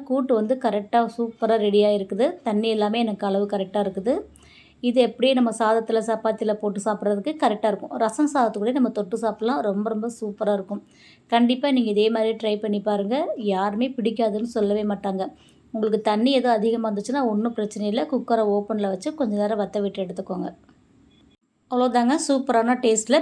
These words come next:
பீட்ரூட் கூட்டு எப்படி செய்கிறதுன்னு பார்த்துட்டோம். கண்டிப்பாக அந்த ரெசிபி உங்களுக்கு பிடிச்சிருக்குன்னு நினைக்கிறேன். கண்டிப்பாக ட்ரை பண்ணி பாருங்கள். வீடியோ பிடிச்சிருந்தா லைக் பண்ணுங்கள், நிறையா நிறையா ஷேர் பண்ணுங்கள். நம்ம சேனலை இது வரைக்கும் சப்ஸ்கிரைப் பண்ணாம பார்த்துட்டு இருந்தீங்கன்னா, ப்ளீஸ் சப்ஸ்கிரைப் பண்ணி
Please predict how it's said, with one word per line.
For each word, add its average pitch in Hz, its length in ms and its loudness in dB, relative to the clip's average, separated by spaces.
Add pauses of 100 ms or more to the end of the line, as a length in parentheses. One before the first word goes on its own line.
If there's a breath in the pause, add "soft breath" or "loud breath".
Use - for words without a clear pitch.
பீட்ரூட் 240 360 0
கூட்டு 233 240 4
எப்படி 202 220 0
செய்கிறதுன்னு 214 380 0
பார்த்துட்டோம். 220 380 0 (120)
கண்டிப்பாக 226 380 2
அந்த 214 140 -2
ரெசிபி 240 280 -4
உங்களுக்கு 208 340 -2
பிடிச்சிருக்குன்னு 220 440 -2
நினைக்கிறேன். 208 400 -2
கண்டிப்பாக 208 340 0
ட்ரை 214 200 0
பண்ணி 214 220 -4
பாருங்கள். 226 340 0 (440 loud breath)
வீடியோ 262 300 4
பிடிச்சிருந்தா 220 400 -2 (120)
லைக் 208 240 0
பண்ணுங்கள், 226 280 -4 (140)
நிறையா 214 300 2
நிறையா 196 260 2
ஷேர் 208 240 0
பண்ணுங்கள். 185 320 -2 (400 soft breath)
நம்ம 240 220 0
சேனலை 277 300 4
இது 240 120 4
வரைக்கும் 233 400 0
சப்ஸ்கிரைப் 233 400 0
பண்ணாம 214 260 -2
பார்த்துட்டு 208 300 -2
இருந்தீங்கன்னா, 220 340 -2 (160)
ப்ளீஸ் 247 380 2
சப்ஸ்கிரைப் 240 440 -2
பண்ணி 214 160 -2